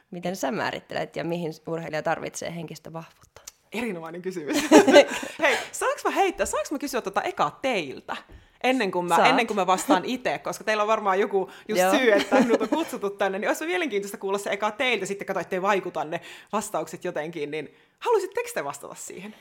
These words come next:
Speaker 1: No mä voin vastata. Mä oon itse asiassa miettinyt tota joka, mä oon kuunnellut kaikki Henkisesti vahva urheilija podcastin jaksot, ja aina kun sä kysyt tota, niin mä aina mietin myös mun omaa vastausta siinä. Ja mulla se tarkoittaa sitä, että urheilija pystyy sitoutumaan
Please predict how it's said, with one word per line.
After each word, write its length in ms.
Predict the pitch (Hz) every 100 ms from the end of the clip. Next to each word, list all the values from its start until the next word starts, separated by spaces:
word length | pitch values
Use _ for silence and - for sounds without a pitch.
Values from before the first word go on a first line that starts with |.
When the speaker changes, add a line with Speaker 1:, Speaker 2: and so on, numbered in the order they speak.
| -
Speaker 1:
No 100 | 277
mä 180 | 302 285
voin 200 | 170 185
vastata. 300 | 180 185 156
Mä 80 | 175
oon 80 | 196
itse 100 | 196
asiassa 100 | 202
miettinyt 320 | 208 196 156
tota 200 | 156 143
joka, 280 | 156 147 147 -
mä 100 | 165
oon 80 |
kuunnellut 260 | 156 160 156
kaikki 320 | 151 - 131 - 180 170 -
Henkisesti 460 | 156 147 156 160
vahva 300 | 151 165 151
urheilija 320 | 147 170 147 143
podcastin 420 | 151 - 165 123
jaksot, 440 | 165 - - 226
ja 60 | 214
aina 120 | 202
kun 100 | 185
sä 100 | 170
kysyt 300 | 175 214 196
tota, 220 | 165 165
niin 120 | 151 147
mä 100 | 143
aina 140 | 156
mietin 260 | 165 160 151
myös 340 | 151 165 - -
mun 160 | - 147
omaa 240 | 190 240
vastausta 500 | 208 180 170 160 156
siinä. 340 | 170 160 160 156 - - - - -
Ja 60 | 175
mulla 220 | 220 226
se 120 | 160
tarkoittaa 680 | 180 170 165 - 160 151 151 -
sitä, 360 | 165 156 135
että 220 | 127 -
urheilija 300 | 151 165 139
pystyy 540 | 135 147 - 76 73 -
sitoutumaan 840 | - 151 131 156 233 180 151 156